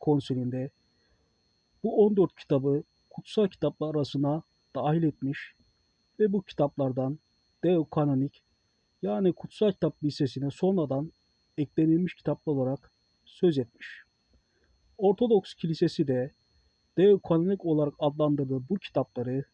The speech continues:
bin altı yüz kırk iki Yaş ve bin altı yüz yetmiş iki Yaruşalim konsüllerinde kutsal yazıların gerçek parçaları olarak adlandırmışlardır. Protestanlar ise bu on dört kitabı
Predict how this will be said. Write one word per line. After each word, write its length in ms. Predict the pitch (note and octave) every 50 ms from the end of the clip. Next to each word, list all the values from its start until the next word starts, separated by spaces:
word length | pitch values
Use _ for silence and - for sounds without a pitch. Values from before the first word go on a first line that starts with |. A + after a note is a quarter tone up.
| _ _ _ _ -
bin 100 | F3 F#3+
altı 320 | F#3 E3+ D#3+ D3+ - E3
yüz 120 | D#3 -
kırk 220 | _ - D3+ C#3 -
iki 200 | C#3 - - C#3
Yaş 380 | C3+ C#3 D3+ F3 - - - _ _ _ _ _ _ _ _ _ _ _ _ _ _ _ -
ve 160 | E3 F#3 G#3+ F#3+
bin 100 | A3 G#3+
altı 300 | G3+ F#3 E3+ - - F3+
yüz 100 | D3+ E3
yetmiş 320 | E3 - - D#3 C#3+ -
iki 100 | - E3+
Yaruşalim 600 | D#3+ D3+ D#3 D#3+ D#3+ D3+ - - G3+ F#3+ E3+ D3
konsüllerinde 920 | - - D3+ D3 C#3 - D3+ C#3 C3+ C3+ B2+ B2+ B2+ B2+ C3 C#3 D3+ F3 - _ _ -
kutsal 420 | - - - - - G3 G#3 G3
yazıların 400 | F#3 D#3+ C#3+ B2+ C3 C3+ C#3 C#3+
gerçek 460 | C#3 C#3+ C#3+ C#3 - E3 D#3+ _ _ -
parçaları 420 | D3+ C#3 - - - D3 D3+ D#3
olarak 400 | D3+ C#3 C3 C3 C#3 - _ _ _ _ _ _ _
adlandırmışlardır. 1080 | C#3 C#3 C3+ C3 C3+ C3+ C#3 - D3+ D#3 D3+ - - - A#2+ A2 G2+ _ _ - - _ _ _ _ _ _ _ _ _ _ _ _ _ _ _ _ _ _ _ _ _ _ _
Protestanlar 760 | - F#3 G#3+ G3+ - A3 G3+ - - G#3+ G#3 G#3+ A3 A#3 A3+
ise 380 | F#3+ - - C#3 B2+ B2+ C#3 - _ _ _ _ _ _ _ _ _ _ _ _ _ -
bu 160 | G3+ A3 G#3
on 120 | G3 F#3
dört 160 | F3+ D#3+ -
kitabı 500 | - - - - C3 B2 B2 B2 C3 D3+